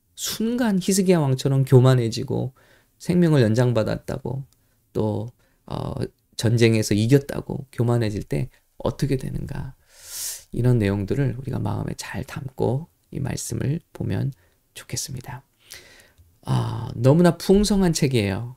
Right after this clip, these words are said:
그래서, 어, 여러분께서 꼭 직접 읽으시면서 그 이사야의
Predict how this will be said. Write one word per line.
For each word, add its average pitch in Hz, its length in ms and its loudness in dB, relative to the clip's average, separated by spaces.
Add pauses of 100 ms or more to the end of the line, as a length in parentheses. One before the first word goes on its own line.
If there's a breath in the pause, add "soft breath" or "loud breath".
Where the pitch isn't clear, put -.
그래서, 135 460 -4 (460 soft breath)
어, - 180 -8
여러분께서 107 680 -4 (320)
꼭 - 320 -2 (240)
직접 98 420 -2
읽으시면서 110 840 0 (480 soft breath)
그 104 440 -4 (120)
이사야의 110 920 0